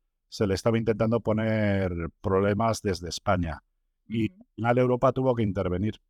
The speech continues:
Speaker 1: y decirles que Alemania era tan europea como España y que
Speaker 2: Ya.
Speaker 1: sus certificaciones valían exactamente lo mismo que con las de, con las de, las de España. Eh, o sea, fíjate hasta qué, hasta qué límite.
Speaker 2: ¿Hasta qué punto llega? Ya, ya.
Speaker 1: Bueno,
Speaker 2: Panorama.
Speaker 1: nada.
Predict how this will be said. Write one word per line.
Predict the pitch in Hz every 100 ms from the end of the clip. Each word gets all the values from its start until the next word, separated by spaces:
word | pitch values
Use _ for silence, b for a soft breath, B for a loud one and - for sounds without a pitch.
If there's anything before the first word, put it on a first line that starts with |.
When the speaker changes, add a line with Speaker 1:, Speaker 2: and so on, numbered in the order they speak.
| _
Speaker 1:
y | 101
decirles | 92 85 107 110 110
que | 110
Alemania | 98 98 113 104
era | 104
tan | 101 101
europea | 101 101 120 110 92
como | 92 95
España | - 131 127 127 151 - _ _ _
y | 98
que | 87 98
Speaker 2:
Ya. | 87
Speaker 1:
sus | - _
certificaciones | - 98 95 - 95 95 107 110
valían | 104 98 104 104
exactamente | 101 104 - 104 98 98 104
lo | 92
mismo | 92 92 98
que | 95 87
con | - 80
las | 76 76 -
de, | - 78 73 69 69 65 62 -
con | - 80
las | 73
de, | 73 78 73 - 76
las | -
de | 85
España. | 71 - 98 78 60 - B _ _ _
Eh, | - 98
o | 95
sea, | - 87
fíjate | - - 104 104
hasta | - 104
qué, | - 101 98 92 90
hasta | - - 90
qué | 104 98 92 87 82
límite. | 85 85 -
Speaker 2:
¿Hasta | - -
qué | 190
punto | 185 190 185
llega? | 175 165 165 175
Ya, | 175
ya. | 170 165 - _
Speaker 1:
Bueno, | - 156 156
Speaker 2:
Panorama. | 170 165 165 156
Speaker 1:
nada. | 143